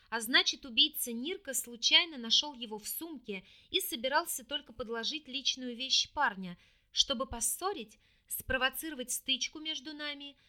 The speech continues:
Тормс гордился подарком родителей и мог вспылить, накинуться на похитителя, если не с кулаками, то с боевыми зарядами.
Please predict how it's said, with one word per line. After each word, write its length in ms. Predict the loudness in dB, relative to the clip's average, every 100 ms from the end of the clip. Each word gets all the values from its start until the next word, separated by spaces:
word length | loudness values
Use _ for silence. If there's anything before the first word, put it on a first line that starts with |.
| _ _ _
Тормс 380 | 2 2 2 -4
гордился 680 | -2 -2 -2 -6 -4 -6
подарком 520 | -4 -4 -4 -6 -6 -8
родителей 720 | -8 -10 -10 -6 -6 -6 -8 -14 -6
и 80 |
мог 240 | -4 -4 -6
вспылить, 560 | -8 -6 -2 2 2
накинуться 600 | 2 -8 -4 -6 -6 -8
на 100 | -8
похитителя, 640 | -10 -14 -14 -4 -4 -2 -4
если 340 | -2 -2 -2
не 120 | -4
с 100 | -6
кулаками, 500 | -6 -8 0 0 2
то 180 | -2 -6
с 60 | -8
боевыми 440 | -6 -6 -4 -6
зарядами. 720 | -2 0 2 2 0 -6 -6